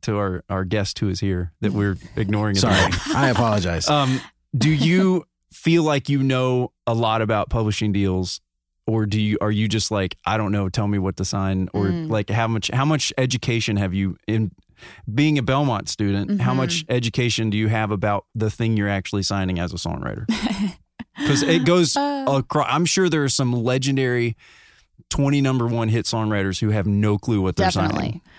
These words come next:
Speaker 1: For sure.
Speaker 2: Yeah.
Speaker 3: You know, I did take a music publishing class, and then they have music business classes.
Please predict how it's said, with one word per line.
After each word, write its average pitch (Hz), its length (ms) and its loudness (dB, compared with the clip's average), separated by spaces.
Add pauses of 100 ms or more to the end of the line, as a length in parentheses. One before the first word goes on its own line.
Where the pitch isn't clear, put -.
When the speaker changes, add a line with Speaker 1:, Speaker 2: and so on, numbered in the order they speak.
(220)
Speaker 1:
For 110 120 2
sure. 92 380 -2
Speaker 2:
Yeah. - 160 2
Speaker 3:
You 269 120 4
know, 233 460 2 (380)
I 202 120 0
did 214 220 0
take 196 280 0
a 180 40 0
music 180 400 -2
publishing 170 600 -2
class, 160 560 0
and 156 120 -2
then 151 160 -2
they 147 140 -4
have 151 300 -2
music 147 280 -4
business 147 320 -4
classes. 143 760 -4